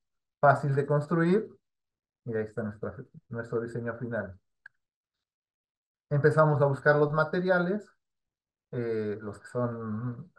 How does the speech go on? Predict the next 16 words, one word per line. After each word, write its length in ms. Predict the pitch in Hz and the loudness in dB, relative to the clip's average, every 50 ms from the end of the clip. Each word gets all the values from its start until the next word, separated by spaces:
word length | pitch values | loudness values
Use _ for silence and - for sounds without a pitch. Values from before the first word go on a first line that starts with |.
| - 107 101 | -14 -12 -12
eh, 380 | 95 95 95 92 95 95 92 - _ _ _ _ | -10 -8 -8 -8 -8 -10 -12 -14 _ _ _ _
ingenieros, 600 | 139 135 123 156 147 156 151 143 143 156 151 156 - _ _ _ _ _ | -4 -2 0 0 2 4 4 6 6 4 2 0 -8 _ _ _ _ _
todos 200 | 127 123 123 123 | -2 -2 -2 -2
conocen 340 | 120 117 123 120 120 120 117 | -4 -4 -4 -2 -2 -4 -4
el 280 | 110 107 107 107 107 - _ - _ _ _ | -4 -6 -6 -8 -10 -16 _ -20 _ _ _
perfil 400 | _ 147 143 135 - 147 143 139 | _ 2 4 4 2 0 0 0
tubular, 720 | - - 131 123 120 123 131 127 127 127 131 131 - - - _ _ _ | -2 -2 -2 0 2 6 8 8 8 8 6 2 -2 -8 -16 _ _ _
tubular 600 | - 147 139 135 135 135 143 139 143 147 143 - - - | -2 0 0 2 2 4 4 2 2 0 -6 -8 -10 -10
rectangular 560 | 127 123 - 135 131 127 127 131 147 165 - | -10 -6 -4 -2 -2 0 2 4 4 4 4
o 100 | 139 - | 2 0
P 120 | - 127 120 | -2 -4 -2
T 140 | - 131 | 0 2
R 220 | 131 135 135 135 127 | 2 4 4 4 2
de 80 | 123 | 0
una 200 | 123 123 131 123 | 0 -2 -2 -2
pulgada 640 | - 156 147 151 165 160 151 160 - - - - | -4 -4 4 8 8 8 8 8 4 0 -2 -8